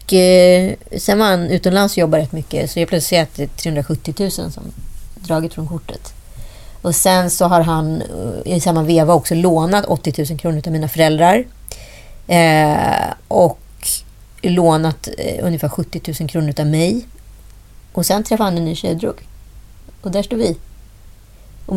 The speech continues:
pe-, ja, ja, vad ska jag säga? Jag kan ju inte sitta och klämma tillba-, kräva tillbaka pengar från kortet. Det var ju mitt namn.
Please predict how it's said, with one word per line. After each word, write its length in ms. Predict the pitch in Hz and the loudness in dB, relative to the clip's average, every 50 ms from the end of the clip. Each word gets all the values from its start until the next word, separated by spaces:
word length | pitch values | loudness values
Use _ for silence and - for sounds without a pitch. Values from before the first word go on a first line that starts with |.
| 180 | -2
pe-, 80 | - 190 - | -2 0 2
ja, 200 | 196 180 151 - | 2 2 2 2
ja, 100 | 175 160 | 0 0
vad 120 | 156 165 - | 0 0 0
ska 100 | - 175 | 0 0
jag 60 | 165 | 2
säga? 140 | - 175 165 | 4 4 4
Jag 100 | 156 147 | 4 2
kan 60 | 156 | 0
ju 20 | |
inte 120 | 151 - - | -4 -2 -4
sitta 220 | 180 165 - 175 | -6 -4 -4 -6
och 60 | 165 | -6
klämma 300 | - 165 165 160 160 160 | -2 -2 0 0 0 -2
tillba-, 300 | 135 165 170 170 165 165 - - 170 | -2 -2 -2 -2 -2 -2 -4 -10 -6
kräva 240 | - 180 165 165 151 | -2 2 2 2 2
tillbaka 260 | 143 151 160 - 151 | 2 0 -2 -2 -2
pengar 220 | - 170 151 156 | -4 -4 -4 -2
från 160 | 143 - 151 135 | -2 -4 -2 0
kortet. 300 | 214 226 226 - 220 - | 0 0 0 -2 -8 -4
Det 60 | 160 | -4
var 80 | 185 | -2
ju 60 | 196 180 | -2 0
mitt 200 | 202 226 - - | -2 -4 -4 -6
namn. 200 | 156 - - | -8 -8 -8